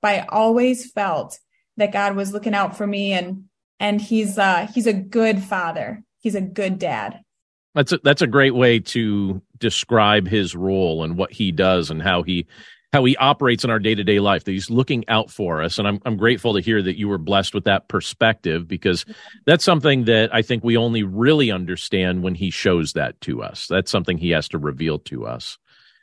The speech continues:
Speaker 1: Yeah.
Speaker 2: Um, this past Sunday, I, I referenced a variety of scriptures. And one of the things that I was talking about was the work of God, some of the things that he does. Um, you know, I know growing up, when I was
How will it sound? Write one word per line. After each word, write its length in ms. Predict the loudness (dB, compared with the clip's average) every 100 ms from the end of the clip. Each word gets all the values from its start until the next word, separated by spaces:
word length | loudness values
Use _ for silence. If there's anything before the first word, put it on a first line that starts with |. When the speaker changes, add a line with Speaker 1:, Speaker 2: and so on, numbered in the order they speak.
| _
Speaker 1:
Yeah. 340 | 0 6 6
Speaker 2:
Um, 180 | 6 2 -8 _ _ -8
this 180 | 0 2
past 300 | 4 2 2
Sunday, 340 | 2 4 4 4
I, 260 | 4 2 -2
I 180 | -8 -6 -6 -4
referenced 480 | 2 2 2 -2 -4
a 40 |
variety 380 | 0 2 4 2
of 60 | -2
scriptures. 500 | -2 -4 -4 -6 -2
And 80 | 0
one 140 | 2
of 60 | 2
the 100 | 4
things 380 | 4 2 2
that 220 | 4 4 2 -8 -12 -2
I 80 | 0
was 160 | 0
talking 380 | 0 -2 0 -4
about 480 | 0 2 4 2 -2
was 300 | -2 -2 -2
the 140 | -2
work 580 | -2 -2 2 2 2 -4 -18 _
of 180 | -4 -2
God, 400 | -2 -2 -6 -12 _
some 240 | 0 2
of 60 | 4
the 80 | 4
things 320 | 4 2 2
that 140 | -2
he 200 | 0 -2
does. 500 | 0 2 2 0 -4 -10 -20 _ _ 0
Um, 440 | 4 4 2 0 0
you 100 | 2
know, 60 |
I 80 | 4
know 160 | 2 2
growing 400 | 2 0 2 0
up, 160 | 0 -2
when 120 | -4
I 120 | -2
was 320 | -2 -6 -10